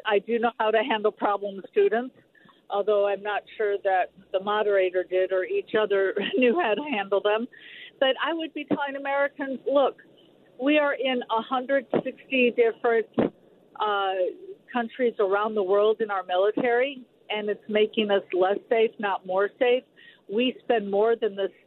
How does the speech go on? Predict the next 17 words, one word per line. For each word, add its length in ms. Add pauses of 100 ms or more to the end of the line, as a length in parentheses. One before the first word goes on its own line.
(120)
next 360 (120)
seven 400
countries 460 (160)
combined. 720 (600)
You 100
know, 140
we 180
could 240 (140)
cut 280 (540)
two-thirds 500
of 100
our 120
military 800
and 200 (200)
still 520 (440)
very 500 (140)
well 540